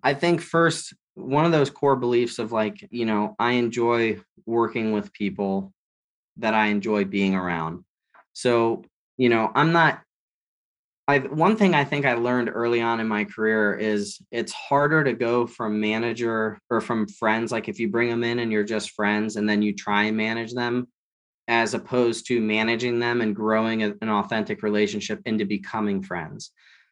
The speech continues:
So setting that tone up front, and I did learn this the hard way in previous leadership roles where I would try and be friends with everyone. And then when you try and deliver feedback,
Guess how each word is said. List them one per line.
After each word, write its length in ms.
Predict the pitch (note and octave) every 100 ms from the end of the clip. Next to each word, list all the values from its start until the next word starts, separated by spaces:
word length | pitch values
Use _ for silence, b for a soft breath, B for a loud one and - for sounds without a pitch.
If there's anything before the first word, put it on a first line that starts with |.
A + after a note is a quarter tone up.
| b
So 180 | - B2
setting 440 | - D3 D3+ D3
that 220 | C3+ -
tone 300 | - C3 C3
up 180 | A2+ G#2
front, 520 | - B2 B2 G#2 G2 -
and 160 | A#2+ B2+
I 80 | B2+
did 220 | D3 B2+
learn 260 | B2 A#2
this 160 | G#2 G2+
the 100 | G2
hard 240 | G#2+ G2+
way 160 | G2 F#2+
in 140 | F#2+
previous 420 | - G#2 G2 F#2+ G2+
leadership 460 | G2 F2+ - F2+ F#2+
roles 300 | F#2+ F2+ G#2+
where 80 |
I 80 | G2
would 140 | F#2+ F#2+
try 180 | G#2
and 100 | G2
be 80 | F#2+
friends 300 | F2+ F#2+ F#2
with 140 | F#2+ F2+
everyone. 440 | F2 F2+ F2 F2
And 200 | F#2 G#2+
then 100 | G#2+
when 140 | G#2+
you 80 | G#2+
try 180 | - A2
and 80 | G#2
deliver 320 | G2+ G2+ F#2+
feedback, 580 | F#2+ A2+ G#2 F#2+ F#2